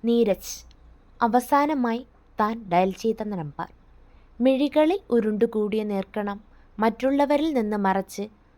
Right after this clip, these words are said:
അവൾ ആ പേര് സ്ക്രോൾ ചെയ്തു വിട്ടു. അപ്പൻ എന്ന് സേവ് ചെയ്ത നമ്പർ സെലക്ട് ചെയ്തു.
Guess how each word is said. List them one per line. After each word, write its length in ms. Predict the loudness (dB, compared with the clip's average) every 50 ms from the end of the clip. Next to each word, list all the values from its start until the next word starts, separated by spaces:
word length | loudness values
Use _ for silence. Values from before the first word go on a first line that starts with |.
| _ _ 0
അവൾ 240 | 2 4 6 6 6
ആ 80 | 6 4
പേര് 320 | 2 0 -2 -2 -2 -4
സ്ക്രോൾ 320 | -8 -8 -6 -4 -4 -4 -4
ചെയ്തു 300 | -4 -4 -4 -4 -4 -4
വിട്ടു. 280 | -6 -6 -8 -10 -14 -16 _ _ _ _ _ _ _ _ _ _ _ -12 -6 -6
അപ്പൻ 320 | -6 -6 -2 0 2 2 2 0 _ _ _ _ _ _ _ -2
എന്ന് 220 | 0 0 0 -4
സേവ് 340 | -4 -4 -2 -2 -2 -4 -6
ചെയ്ത 260 | -6 -6 -6 -6 -4
നമ്പർ 360 | -4 -4 -4 -4 -6 -8 -12 -12 _ _ _ _ _ _ _
സെലക്ട് 460 | -8 -4 -2 -2 -2 -4 -6 -8 -10
ചെയ്തു. 360 | -8 -6 -6 -8 -8 -8 -12